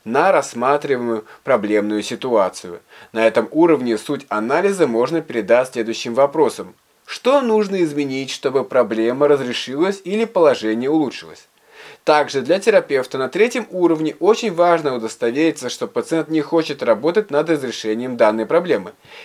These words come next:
Иногда пациент, как и любой другой человек, просто хочет поделиться с кем-нибудь своей проблемой, хочет добиться от слушателя понимания и сочувствия, но не более.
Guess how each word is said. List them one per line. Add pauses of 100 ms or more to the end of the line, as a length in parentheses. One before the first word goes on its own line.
Иногда
пациент, (200)
как
и (120)
любой
другой
человек, (180)
просто
хочет (160)
поделиться
с
кем-нибудь
своей
проблемой, (160)
хочет
добиться
от
слушателя
понимания
и
сочувствия, (420)
но
не
более.